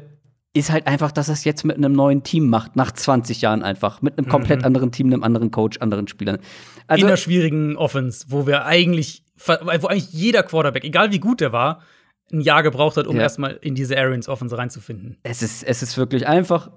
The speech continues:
Speaker 1: nur beeindruckend. Und wenn der es in den Super Bowl schafft mit den Bucks,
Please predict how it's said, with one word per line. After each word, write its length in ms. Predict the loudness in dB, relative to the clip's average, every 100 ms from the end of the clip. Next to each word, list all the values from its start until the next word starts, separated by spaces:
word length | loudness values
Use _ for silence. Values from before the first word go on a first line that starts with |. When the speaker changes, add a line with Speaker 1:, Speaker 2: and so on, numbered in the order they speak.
| -2
Speaker 1:
nur 580 | 4 6 4 0 -14 _ -6
beeindruckend. 760 | 2 4 4 4 0 0 0
Und 340 | 2 2 0 -8 -20 -20 _ _ _ _ _ _ _ _ -4
wenn 220 | 2 4
der 160 | 6 4
es 100 | 4
in 100 | 2
den 100 | 2
Super 280 | 0 0 2
Bowl 180 | 2 2
schafft 380 | 2 2 0
mit 160 | -2 0
den 140 | 0
Bucks, 500 | 2 0 0 -10 -12